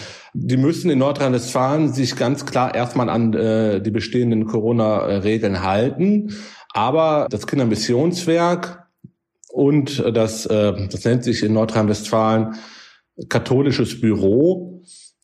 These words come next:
Das ist so eine, äh, Stelle der katholischen Kirche. Die hat in enger Absprache mit der Staatskanzlei einen dreizehn-Punkte-Plan erarbeitet,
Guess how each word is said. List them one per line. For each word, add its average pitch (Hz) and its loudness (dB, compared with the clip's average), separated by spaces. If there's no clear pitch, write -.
Das 104 -2
ist 120 0
so 120 0
eine, 107 2
äh, 104 0
Stelle 139 2
der 110 0
katholischen 113 -2
Kirche. 151 0
Die 120 2
hat 131 0
in 110 0
enger 135 2
Absprache 120 -2
mit 107 0
der 98 2
Staatskanzlei 113 -2
einen 107 2
dreizehn-Punkte-Plan 110 0
erarbeitet, 110 0